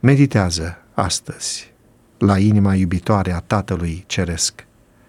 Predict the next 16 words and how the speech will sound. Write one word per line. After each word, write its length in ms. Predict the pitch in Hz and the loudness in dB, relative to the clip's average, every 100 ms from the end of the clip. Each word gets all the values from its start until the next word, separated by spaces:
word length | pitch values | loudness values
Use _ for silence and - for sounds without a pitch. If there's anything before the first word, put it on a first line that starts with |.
| _ | _
și 260 | - 104 | -6 -2
roagă-L 540 | 95 110 120 113 117 123 | 2 4 4 2 2 2
să-ți 360 | - 110 110 | 0 0 0
descopere 760 | 95 98 - - 104 - 101 98 90 | -2 0 -2 -2 -2 0 -2 -2 -2
noi 640 | 98 104 110 127 131 139 | 4 6 6 4 2 0
ocazii 720 | 147 113 110 90 82 90 95 | 0 -2 -2 -4 -4 -6 -8
prin 240 | 101 101 98 | -4 -2 0
care 400 | 110 101 101 98 _ _ _ _ | 0 0 -2 -4 _ _ _ _
îți 300 | - 107 - - | -2 0 -2 -2
poți 340 | 143 147 - 131 | 0 0 0 0
antrena 600 | 110 104 107 104 107 101 | 0 2 2 2 2 2
acest 440 | 92 101 95 - | -2 -4 -4 -4
mușchi 640 | 95 92 95 - - - _ | -2 0 0 -2 -8 -20 _
al 200 | 117 101 | -2 -2
compasiunii, 920 | - 95 90 90 - 90 92 85 80 - _ _ _ _ | 0 -2 0 -2 -2 0 0 0 -2 -10 _ _ _ _
propagând 760 | 117 110 110 92 107 98 87 | 0 2 2 2 2 2 0